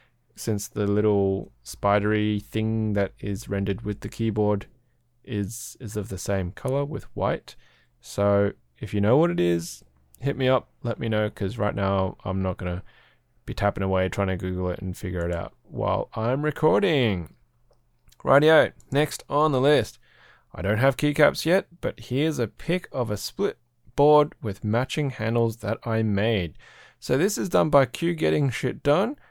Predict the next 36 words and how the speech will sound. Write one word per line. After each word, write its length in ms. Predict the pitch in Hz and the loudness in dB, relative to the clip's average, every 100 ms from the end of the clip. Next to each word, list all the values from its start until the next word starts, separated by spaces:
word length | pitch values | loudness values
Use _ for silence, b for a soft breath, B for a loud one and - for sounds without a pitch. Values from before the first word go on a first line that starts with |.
| b _ _ | b _ _
also 440 | 110 135 - 113 | 2 2 4 4
known 320 | 104 101 110 110 | 4 4 2 0
as 300 | 107 127 135 | 0 0 0
Qlavia. 1080 | - - 151 143 127 175 165 139 107 92 - b _ | -4 -2 0 2 2 4 4 4 4 0 -4 b _
Now, 440 | - 113 113 107 - | 0 4 4 2 -2
coming 280 | - 160 135 | 0 2 4
up 200 | 147 - B B B B - | 4 2 B B B B -6
this 400 | 107 113 143 - | 0 2 0 0
week 440 | 120 139 - - _ _ | 0 0 -2 -14 _ _
is 380 | 131 120 117 117 - | -2 0 0 -4 -6
a 220 | 117 110 | -2 0
video 580 | 95 110 233 143 92 92 | 0 0 4 6 6 2
that 180 | 87 92 | 0 -2
I've 240 | 95 95 92 | -2 -4 -2
done 360 | 92 107 139 - - | -2 -2 -4 -8 -16
having 520 | - - 143 156 147 | -14 0 2 2 2
a 100 | 113 | 2
quick 520 | - - 143 156 - | 0 2 2 2 -4
look 420 | 143 131 127 113 - | 0 4 4 2 -6
at 400 | 135 120 92 - b b b b - | -4 0 0 -2 b b b b -8
a 100 | 123 | 0
bunch 320 | 110 117 117 | 2 2 0
of 60 | |
stuff 380 | - 107 101 101 - _ _ | 0 4 4 2 -10 _ _
from 540 | _ - 131 110 95 - - | _ -4 4 4 4 -4 -6
Qlavia. 580 | 110 95 92 85 80 | -2 0 0 -2 -8
So 100 | - | -4
that's 220 | 101 107 113 | -2 0 0
actually 300 | 110 - 107 | 0 0 0
really 240 | 104 95 | 2 0
cool. 260 | - 98 - | -2 -6 -6
It, 240 | 101 - - | -12 -12 -14
it 140 | - | -16
fits 320 | - 110 - | -6 -6 -2
right 160 | 101 92 | -2 -2
in. 160 | 85 | -4